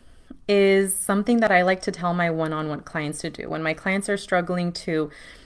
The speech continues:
manage their tasks, or they feel like they have so much on their plate, or they're not seeing the growth that they wanna see in their business, what I tell them to do is to create a to-do list. Okay, so I want you to create a to-do list of the things that you tend to do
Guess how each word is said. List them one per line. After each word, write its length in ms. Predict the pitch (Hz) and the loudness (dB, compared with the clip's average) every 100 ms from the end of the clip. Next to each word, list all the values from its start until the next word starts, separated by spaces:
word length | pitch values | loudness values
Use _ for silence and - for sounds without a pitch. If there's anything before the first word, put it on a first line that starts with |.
| - - | -16 -4
manage 420 | 185 180 185 - | 0 2 0 2
their 160 | 185 | 0
tasks, 800 | 175 - 175 165 160 160 - - - | 0 -2 -2 2 2 0 -4 -12 -8
or 220 | 165 160 | -4 -2
they 100 | 160 | -2
feel 180 | 156 165 | -2 -2
like 140 | 165 | -2
they 80 | 170 | -6
have 180 | 170 165 | -8 -8
so 240 | - 185 | -4 -2
much 240 | 185 180 | -2 -2
on 140 | 190 175 | -2 0
their 140 | 170 | -2
plate, 580 | 165 - 170 165 156 156 - - - _ | -4 -6 -2 -2 -2 -6 -16 -20 -20 _
or 540 | - 165 160 156 156 - | -2 2 2 2 2 -2
they're 140 | 175 165 | -2 0
not 220 | 160 - | 0 -2
seeing 260 | - 190 | -2 -2
the 60 | 175 | -2
growth 420 | 165 165 160 160 | -4 0 0 2
that 200 | 175 156 | -2 -2
they 100 | 165 | -2
wanna 320 | 160 156 156 | -2 -2 -2
see 200 | 160 - | -4 -4
in 100 | 165 | -2
their 140 | 190 240 | 2 2
business, 720 | 202 165 156 156 156 160 - - _ _ _ _ - - | 2 0 0 -2 -2 -4 -8 -12 _ _ _ _ -20 -8
what 180 | 175 180 | 0 2
I 80 | 180 | 2
tell 220 | 180 214 | 2 2
them 120 | 220 | 2
to 100 | 226 | 0
do 100 | 190 | -2
is 140 | 175 175 | -2 -4
to 120 | - | -8
create 300 | - 185 170 180 | -6 -4 -4 -6
a 40 | |
to-do 520 | 170 - 156 - 151 | -8 -10 -10 -8 -8
list. 500 | 147 - - - - - - - - - | -6 -8 -10 -10 -12 -16 -20 -20 -20 -10
Okay, 260 | 175 185 175 | -4 0 2
so 140 | 190 | 2
I 40 | |
want 200 | 170 170 | 2 0
you 80 | 196 | 0
to 80 | 226 | 0
create 280 | 233 208 196 | 0 0 0
a 40 | |
to-do 380 | 202 233 196 170 | -2 -6 -4 0
list 280 | 170 165 - | 2 0 -2
of 160 | 170 160 | -6 -4
the 100 | 170 | -4
things 320 | 170 170 180 | -2 -2 0
that 140 | 196 | -2
you 100 | 190 | -2
tend 320 | 185 - 165 165 | -6 -4 -4 -4
to 100 | 180 | -6
do 380 | 156 156 151 | -4 -2 -2